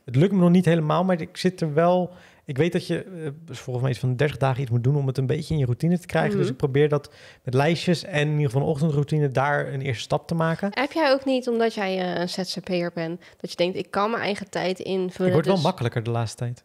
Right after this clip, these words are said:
Speaker 2: ik kan mijn eigen tijd invullen, dus als ik me eens een keer niet helemaal jovel voel, wil ik niet die takenlijst hebben."
Speaker 1: Ja, ik denk dat ik gewoon sowieso geen takenlijst wil hebben, omdat ik er het gewoon nog steeds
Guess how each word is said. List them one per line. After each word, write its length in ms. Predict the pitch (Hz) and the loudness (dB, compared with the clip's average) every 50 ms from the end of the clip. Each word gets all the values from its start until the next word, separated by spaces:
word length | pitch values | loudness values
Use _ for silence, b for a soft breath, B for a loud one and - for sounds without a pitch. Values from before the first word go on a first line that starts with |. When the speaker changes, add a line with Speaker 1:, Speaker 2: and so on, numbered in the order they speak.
| _ _ | _ _
Speaker 2:
ik 120 | - - - | -18 -8 -4
kan 140 | 190 202 | -2 -2
mijn 120 | 214 214 156 | 0 0 0
eigen 240 | 185 196 190 196 190 | 0 0 -2 -4 -6
tijd 260 | - 196 185 185 185 | -6 -6 -6 -4 -4
invullen, 460 | - 196 180 - - 190 185 185 180 | -6 -6 -6 -4 -2 -2 -2 -2 -2
dus 380 | 185 180 180 175 - - _ _ _ _ _ | -4 -4 -6 -6 -10 -12 _ _ _ _ _
als 260 | - - 185 185 - | -8 -6 -6 -6 -6
ik 120 | 196 185 - | -8 -6 -4
me 120 | 190 185 | -2 0
eens 120 | 185 180 185 | 0 -2 -4
een 120 | 185 - | -6 -6
keer 300 | - 185 180 175 175 - | -4 -2 -2 -2 -2 -4
niet 280 | - 185 190 185 185 185 | -4 -2 -2 -2 -2 -2
helemaal 420 | 190 185 185 185 180 175 175 170 165 | -2 -2 0 0 0 0 0 0 0
jovel 360 | 175 170 175 190 190 - 190 | 0 2 0 0 -2 -4 -8
voel, 240 | - - 190 185 175 | -6 -4 -4 0 0
wil 140 | 185 185 185 | 0 0 0
ik 120 | 180 - | -2 -2
niet 140 | 196 180 - | -2 -2 -2
die 100 | - 175 | -4 -6
takenlijst 600 | - 160 131 156 - - 151 - - 156 - - | -4 -4 -4 -4 -6 -8 -10 -10 -10 -10 -12 -14
hebben." 280 | - - - 208 202 _ - | -14 -14 -16 -20 -20 _ -12
Speaker 1:
Ja, 120 | - - | -10 -8
ik 140 | 160 143 110 | -8 -4 -2
denk 180 | - 175 180 | -2 -2 -2
dat 80 | - 156 | -2 -4
ik 60 | 160 - | -6 -6
gewoon 180 | - 151 147 | -4 -6 -4
sowieso 260 | 120 135 143 - 143 | -4 -4 -6 -6 -6
geen 160 | 147 - 160 147 | -8 -8 -8 -8
takenlijst 460 | - 151 156 151 - 156 151 147 117 | -8 -8 -8 -8 -6 -4 -4 -2 -2
wil 100 | 135 135 | 0 0
hebben, 160 | 135 135 143 | 0 0 0
omdat 140 | 135 131 131 | 0 -2 -2
ik 80 | 127 - | -2 -4
er 120 | 139 120 B B B B B B | -6 -6 B B B B B B
het 120 | - 123 - | -12 -10 -4
gewoon 160 | - 143 139 | -2 0 0
nog 100 | 131 - | 0 0
steeds 320 | - 151 143 127 117 120 | 0 0 0 -2 -4 -6